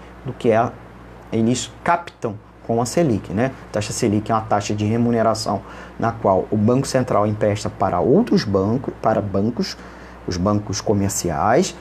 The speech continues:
e os bancos comerciais emprestam uns aos outros. E ele também remunera várias aplicações financeiras, né? E por meio delas, os bancos, é, inclusive, utilizam recursos para emprestar para o consumo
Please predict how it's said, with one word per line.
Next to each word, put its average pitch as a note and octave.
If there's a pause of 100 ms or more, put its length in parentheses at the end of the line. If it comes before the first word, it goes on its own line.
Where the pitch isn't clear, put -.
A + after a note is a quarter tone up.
(260)
e F3+
os G#3+
bancos F3
comerciais E3+
emprestam F3
uns F3
aos B3
outros. G#2+
E A#2+
ele D3+
também E3
remunera D#3 (280)
várias F3
aplicações D3+
financeiras, G#2
né? A#2+ (320)
E C3
por A3
meio C#3
delas, C3+
os C3
bancos, A#2+ (680)
é, A2+ (400)
inclusive, B2+
utilizam C#3
recursos A2+
para C3+
emprestar B2+ (260)
para A2+
o A2+
consumo G2+